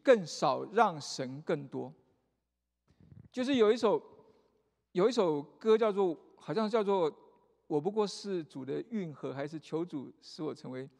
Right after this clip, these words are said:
主的运河”。那歌很美哈。那另外一个现代的诗歌叫做什么？叫做，呃，“神迹的器皿”，还是“求主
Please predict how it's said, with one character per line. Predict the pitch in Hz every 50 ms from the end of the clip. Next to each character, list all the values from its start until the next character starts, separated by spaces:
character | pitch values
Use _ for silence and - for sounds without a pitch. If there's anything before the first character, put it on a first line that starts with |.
| _ _ _ _ _
主 | - -
的 | 135 143
运 | - 175 151 123
河”。 | 123 135 120 - -
那 | - 220 208 170 - _ _ _
歌 | - 190 175
很 | 165 165
美 | 160 156 127 113
哈。 | 117 120 - _ _ _ _ _ _ _ _ _ _ _ _ _ _ _ _ _ _ _ _ _ _ - _ _
那 | - 220 208 202
另 | 196 226
外 | 214 214 196 185
一 |
个 | 170 160 156
现 | - - 220 190
代 | 180 180 170
的 | 151 143
诗 | 135 - - 165 160
歌 | 160 160
叫 | 160 151 147
做 | 151 143
什 | 131 131
么？ | 120 120 120 120 _ _ _ _ _ _ _ _ _ _ _ _ _ _ _ _ _ _ -
叫 | - 170
做， | 175 175 156 - - - _ _ _ _ _ _ _ _ _ _ _ _ _ _
呃 | - 151 131 127 131 123 123 127 123 117 _ _ _ _ _
，“神 | - - - 156 160 185
迹 | - 208
的 | 202 180
器 | - - - 170
皿”， | 139 123
还 | 127 135
是 | 143 156
“求 | 147 - - 165
主 | 175 170 151 123